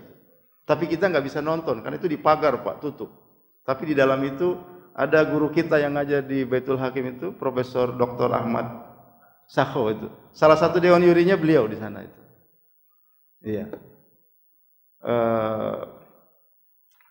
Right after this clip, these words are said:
apa tadi yang saya mau katakan, ya? Eh, mereka tidak lupa dengan akhirat itu. Fasih.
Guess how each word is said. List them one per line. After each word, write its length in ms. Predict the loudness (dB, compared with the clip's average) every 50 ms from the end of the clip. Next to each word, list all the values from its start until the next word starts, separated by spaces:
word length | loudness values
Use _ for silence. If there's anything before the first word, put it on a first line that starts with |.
| _
apa 240 | -14 -12 -6 -4 -4 -2 0
tadi 240 | 0 -2 0 -2 -4
yang 80 | -4
saya 160 | -4 -8 -8
mau 80 | -8 -8 -8 -6
katakan, 480 | -6 -6 -6 -6 -10 -10 -12 -14 -16
ya? 100 | -16 -20 -20 _ _ _ _ _ _ _ _ _ _ _ _ _ _ _ _ _ _ _ _ _ _ _
Eh, 560 | -14 -12 -10 -8 -6 -6 -6 -6 -6 -8 -10 -14 -16 -20 _ _ _ _ _ _ _ _ _ _ _ _ _ _ _ _ _ _ _ _ _ _ _ _ _ _ _ _ _ _ _ _ _ _
mereka 320 | -2 0 0 2 2 0
tidak 240 | 0 0 0 0 0
lupa 320 | 0 -2 -2 0 0 0
dengan 480 | 0 0 -2 -2 -4 -6 -6 -8 -10 -8 -4 -4
akhirat 400 | -4 -4 -4 -6 -6 -6 -6 -8
itu. 220 | -10 -10 -12 -20 -20 -20 _ _ _ _ _ _ _ _ _ _ _ _ _ _ _ _ _ _ _ _ _ _ _ _ _ _ _ _ _ _ _ _
Fasih. 400 | -2 -2 -2 0 -2 -6 -6 -6